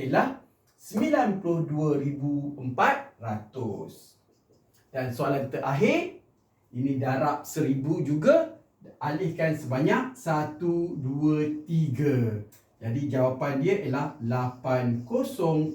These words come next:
kosong enam titik. Dan selepas titik tak ada nombor, kita padamkan titik tersebut. Jadi jawapannya adalah lapan ribu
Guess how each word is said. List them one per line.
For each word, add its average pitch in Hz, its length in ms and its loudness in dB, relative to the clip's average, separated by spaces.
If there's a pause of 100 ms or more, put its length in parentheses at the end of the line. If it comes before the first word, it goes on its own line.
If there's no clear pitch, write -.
kosong 131 640 0
enam 156 480 2 (400)
titik. 190 640 -2 (160)
Dan 143 160 -2
selepas 143 400 -2
titik - 240 -8
tak 127 240 -2
ada 143 160 0
nombor, 180 640 4 (160)
kita 156 480 0
padamkan 185 880 2
titik - 480 -6
tersebut. 139 640 0 (320)
Jadi 131 160 0
jawapannya 135 880 2
adalah 120 480 2 (400)
lapan 160 720 2
ribu 123 640 -2